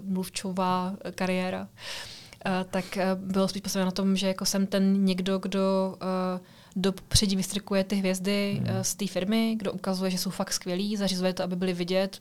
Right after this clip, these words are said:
Speaker 1: pomáhá jim, aby zvládli konferenci, aby zvládli tiskovou konferenci, aby prostě měli, byli jako hrdí na to, že něco umějí a nebáli se prostě vystupovat jako před novinářema nebo před jako lidma.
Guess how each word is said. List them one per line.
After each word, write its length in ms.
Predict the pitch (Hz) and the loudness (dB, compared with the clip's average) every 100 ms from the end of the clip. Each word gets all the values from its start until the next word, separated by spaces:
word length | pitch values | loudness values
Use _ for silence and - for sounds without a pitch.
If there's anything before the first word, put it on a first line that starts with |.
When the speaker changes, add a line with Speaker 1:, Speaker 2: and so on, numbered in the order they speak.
| - | -4
Speaker 1:
pomáhá 380 | 185 185 185 180 | 2 2 2 2
jim, 140 | 180 | 2
aby 160 | 175 180 | 0 -2
zvládli 540 | 175 165 175 185 175 | 2 0 2 2 0
konferenci, 600 | 175 170 185 185 185 185 | 0 -2 2 2 2 0
aby 140 | 175 | -2
zvládli 360 | 185 170 165 175 | -2 0 0 0
tiskovou 400 | 180 - 175 180 | -2 -4 0 0
konferenci, 560 | 180 180 180 180 180 180 | 0 -2 2 2 2 0
aby 160 | 175 | -2
prostě 320 | 180 175 - | -2 -2 -2
měli, 400 | 175 180 180 175 | -4 0 0 0
byli 240 | 175 175 175 | 0 0 0
jako 180 | 170 170 | -2 0
hrdí 280 | 180 175 | 0 2
na 80 | 180 | 0
to, 140 | 180 185 | 0 0
že 80 | |
něco 220 | 180 - 180 | 0 0 -2
umějí 260 | 180 175 | -2 0
a 60 | 185 | 0
nebáli 380 | 180 175 170 175 | 2 2 2 0
se 140 | 175 | -2
prostě 340 | 175 170 - | -4 -2 -2
vystupovat 540 | 175 - 180 175 170 180 | -2 -4 -4 -2 -2 -2
jako 180 | 175 180 | -2 0
před 200 | 180 170 | 0 0
novinářema 640 | 170 180 175 180 180 175 | 2 2 4 2 2 0
nebo 200 | 175 175 | -4 -4
před 300 | - 180 185 | -4 -4 -8
jako 360 | 185 185 180 175 | -6 -2 -2 -4
lidma. 400 | 165 180 208 | -6 -4 -4